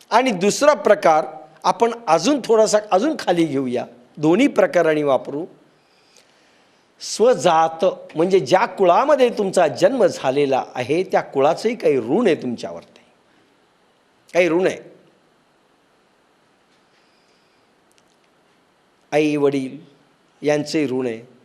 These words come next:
त्यांच्याकडच्या पिढ्या त्यांचंही ऋण आहे, फिटलं पाहिजे. ऋण फेडायला आपण आलेलो आहोत. नातेवाईकांच्या काही अपेक्षा असतात त्या आपण कधी कधी पूर्ण करू शकतो.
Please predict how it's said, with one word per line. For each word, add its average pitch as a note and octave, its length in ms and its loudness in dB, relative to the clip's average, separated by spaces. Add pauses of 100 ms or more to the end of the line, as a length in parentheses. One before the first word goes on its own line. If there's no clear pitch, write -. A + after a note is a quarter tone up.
(520)
त्यांच्याकडच्या D#3+ 640 0
पिढ्या C#3+ 520 -2 (280)
त्यांचंही C#3 400 -2
ऋण B2+ 240 -4
आहे, A2 120 -6 (680)
फिटलं C#3+ 260 -2
पाहिजे. C3 380 -4 (1160)
ऋण F#3+ 280 0
फेडायला F#3+ 380 2
आपण E3 400 0
आलेलो C3+ 340 -2
आहोत. G2+ 240 -8 (2500)
नातेवाईकांच्या B3 840 2
काही B3+ 160 4
अपेक्षा B3 520 2
असतात D#3 320 -2
त्या G#3+ 180 2
आपण A#3+ 300 0
कधी B3 200 0
कधी B3 200 -2
पूर्ण A#3 360 -2
करू G3 240 -2
शकतो. - 380 -8